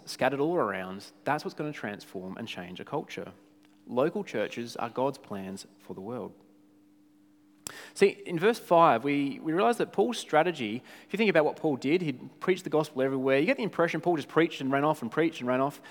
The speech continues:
What Paul's doing is preaching, forming churches, establishing leaders, and then moving on. Church planting is what Paul was all about. That's how God is changing the world right now, through local churches.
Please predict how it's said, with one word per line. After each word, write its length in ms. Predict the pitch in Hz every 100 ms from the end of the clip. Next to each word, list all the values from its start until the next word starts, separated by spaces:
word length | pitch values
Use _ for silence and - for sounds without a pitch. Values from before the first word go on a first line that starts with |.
| - - -
What 160 | 202 208
Paul's 320 | - 202 151
doing 440 | - 170 113 107
is 200 | 120 131 - - - -
preaching, 500 | 175 196 - 110 113 -
forming 340 | 156 151 135
churches, 720 | - 160 180 - 101 135 -
establishing 560 | - - 151 165 185 143
leaders, 380 | 104 101 107
and 140 | - 135
then 140 | 147
moving 320 | 143 110 101
on. 220 | 95 95 95 _ _ _ _ _ _ _ _ _ _ _ _ _ _ _ -
Church 260 | - 202 -
planting 300 | 120 98 98
is 80 | 117
what 120 | -
Paul 180 | 110 101
was 120 | 98
all 140 | 95
about. 300 | 95 90 95 - _ _ _ _ _ _ _ _ _ _ _ _ - -
That's 140 | 175
how 80 | 202
God 200 | 151 156
is 80 | 156
changing 300 | 143 135 139
the 80 | 120
world 240 | 104 104
right 200 | 104 101
now, 380 | 123 151 90 90 - _ _ _
through 160 | - 110
local 300 | 120 156 190
churches. 680 | - 95 - 101 - -